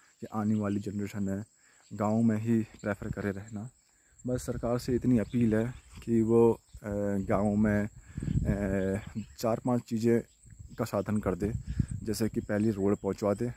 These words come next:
जहां जहां रोड नहीं पहुंच रखी है, बिजली पहुंचवा दे, क्योंकि बिजली भी यहां कम रहती है। उत्तराखंड तो main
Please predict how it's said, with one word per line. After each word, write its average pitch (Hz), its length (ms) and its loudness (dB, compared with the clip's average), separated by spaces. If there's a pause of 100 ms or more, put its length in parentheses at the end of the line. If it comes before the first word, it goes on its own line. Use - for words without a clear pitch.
(100)
जहां 104 280 -2
जहां 107 180 2
रोड 107 200 0
नहीं 98 180 0
पहुंच 101 280 -4
रखी 110 260 -2
है, 120 140 4 (960)
बिजली 120 300 4
पहुंचवा 120 340 6
दे, 123 180 4
क्योंकि 120 340 -2
बिजली 113 300 4
भी 117 100 4
यहां 107 180 4
कम 101 240 0
रहती 95 300 2
है। 92 260 -2 (720)
उत्तराखंड 127 480 2
तो 127 320 2
main 120 360 8